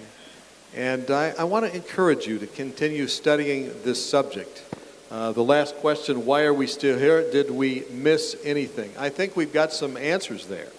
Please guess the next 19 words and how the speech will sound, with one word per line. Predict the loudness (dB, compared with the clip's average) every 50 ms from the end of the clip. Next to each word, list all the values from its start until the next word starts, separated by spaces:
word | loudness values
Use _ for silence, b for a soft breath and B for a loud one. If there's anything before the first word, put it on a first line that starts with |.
| B B B B B B B B B B -14
uh, | -10 -8 -6 -6 -2
that | 0 0 2
we've | 2 2 0 2
been | 2 0 2
reminded | 2 2 2 2 2 4 2 4 4
of | 4 2 2 2
by | 0 0 0 0
our | -4
panelists. | -2 -2 0 2 4 4 2 2 0 -4 -12 -14 -16 B B B B B B B B B -6
And | -2 0 2 2 2 0 -2 -2
we've | 0 0 2 4
also | 4 4 4 4 2 -4
talked | -2 0 0 0 0 0
about | 0 2 2 2 2 0
some | -2 -4 -2 -2
of | -2
the | -2
practical | -4 -6 -10 -4 -2 -2 -2 -2 -4 -12 -12 -10 -8 -8 -8
differences | -6 0 0 0 0 2 -6 -6 -6 -4 -2 -2 0 0 -2 -6 -10